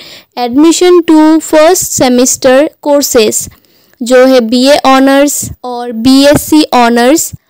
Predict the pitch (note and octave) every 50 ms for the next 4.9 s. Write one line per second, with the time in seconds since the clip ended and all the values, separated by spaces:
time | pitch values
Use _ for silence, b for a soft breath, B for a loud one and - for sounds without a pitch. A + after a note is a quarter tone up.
0 | b b _ - B3+ A3+ A3+ C4 C4 C#4 C#4+ D4 D4 C#4 B3+ A#3 A3+ A3 B3+ B3+
1 | B3 A#3+ B3 C4+ C4+ - B3 A#3 A#3 - A3+ A3+ A3 - - - A#3+ B3 - -
2 | C4 B3 - - B3 A#3+ A3 A3+ A#3+ B3+ B3 A3 A#3 A3+ A#3 A#3 - A3+ G#3+ G#3+
3 | A3 A3 - A3+ G#3 G#3 - - A#3 A3+ B3 D4 A4 - B B B B B _
4 | A#3+ A3 B3 B3 B3 B3+ - B3+ A#3+ A3+ - - - B3 C4+ F#4+ G#4+ -